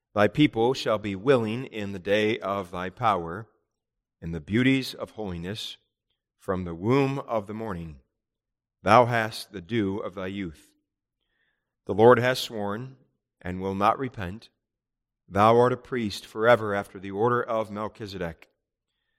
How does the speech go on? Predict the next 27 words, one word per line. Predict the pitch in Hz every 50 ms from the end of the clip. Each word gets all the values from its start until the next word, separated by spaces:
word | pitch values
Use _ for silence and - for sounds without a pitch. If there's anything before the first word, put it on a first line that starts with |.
| _ _ _ _ _ _ _
The | -
Lord | 92 104 123 139 139 131 131 135
at | - 117 120 117
thy | 104 113 117 120
right | 117 117 120 117 123 117
hand | 113 117 117 107 101 98 95
shall | - - 95 92
strike | - - - - - 120 120 123 - -
through | - - 123 117 113
kings | - - 131 120 120 120 120 120 110 104
in | 98 98
the | 98
day | 90 90 107 120 123 123 123 131 -
of | - 107 104 101
his | 95 98 87 82
wrath. | 85 90 90 90 90 87 - _ _ _ _ _ _ _ _ _ _ _ _ _ _ _ _ _ _ _ _ _ _ _ _ _ _ _
He | _ 98 98
shall | 95 - 113 101 98 101 104 107 - - 87
judge | - 110 113 120 131 131 120 -
among | 120 104 101 107 104 104 98
the | 92
heathen. | 90 110 131 127 117 120 123 131 131 _ _ _ _ _ _ _ _ _ _ _ _ _ _ _ _
He | _ 107 98
shall | 92 - 113 101 92
fill | 90 - - 131 139 139 139 135 135 139
the | 151 - 104 95
places | - - 127 135 139 123 - - 139 135 127 -